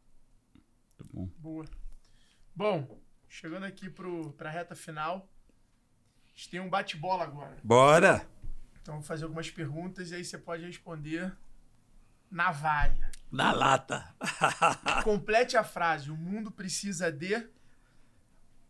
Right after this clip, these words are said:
Speaker 3: Humanização.
Speaker 2: O que você deixou de ser quando cresceu?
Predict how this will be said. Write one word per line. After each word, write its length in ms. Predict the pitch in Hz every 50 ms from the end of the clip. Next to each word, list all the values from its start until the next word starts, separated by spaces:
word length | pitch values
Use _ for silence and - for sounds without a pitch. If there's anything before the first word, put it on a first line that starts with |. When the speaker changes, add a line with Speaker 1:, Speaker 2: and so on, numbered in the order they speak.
| _
Speaker 3:
Humanização. 800 | - - 233 208 208 190 185 170 139 135 127 - - 95 80 - - _ _ _ _ _ _ _ _ _ _ _ _ _ _ _ _ _ _ _ _ _ _ _ _ _ _ _ _ _ _ _
Speaker 2:
O 80 | - 156
que 160 | 147 - 220
você 320 | 226 214 226 226 - 220 185
deixou 340 | 196 202 196 - - 202
de 120 | 190 180 180
ser 240 | - - 180 190 190
quando 200 | - 185 180 180
cresceu? 540 | - 180 175 151 - - - 156 147 135